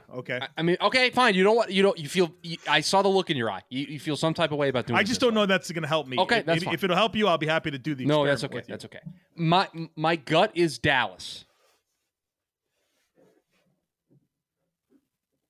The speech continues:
Speaker 1: Okay, so now we, what I have to, what we think we should do right now, Chris, is get into the psycho-, psychology of the choices that Kyle
Speaker 2: Okay.
Speaker 1: has given us.
Speaker 2: Okay.
Speaker 1: And, and so part of me thinks,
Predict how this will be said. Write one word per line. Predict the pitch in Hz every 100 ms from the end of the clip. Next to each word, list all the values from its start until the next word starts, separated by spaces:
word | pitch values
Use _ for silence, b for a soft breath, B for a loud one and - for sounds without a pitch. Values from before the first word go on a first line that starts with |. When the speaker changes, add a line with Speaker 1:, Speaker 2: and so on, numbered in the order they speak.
| _ _ _ _ _ B B B -
Speaker 1:
Okay, | 165 170 131
so | 160
now | 165 190
we, | 202 196 151
what | 170
I | 175
have | 196 -
to, | 175
what | 160
we | 185
think | 196 175
we |
should | 165 147
do | 160
right | 151
now, | 147 143
Chris, | 151 135
is | 127
get | 156 151
into | 143
the | 131
psycho-, | - 139 135 123 -
psychology | - 147 - 143 165 165 151
of | 139
the | 120
choices | - 104 - 76 -
that | 98
Kyle | 113 117
Speaker 2:
Okay. | 107
Speaker 1:
has | 151
given | 87 76
us. | 65 - _
Speaker 2:
Okay. | 113 95 - _ _ -
Speaker 1:
And, | 156 151
and | 160 143
so | 180 165
part | - 160 233
of | 226
me | 190 180
thinks, | 156 175 160 135 -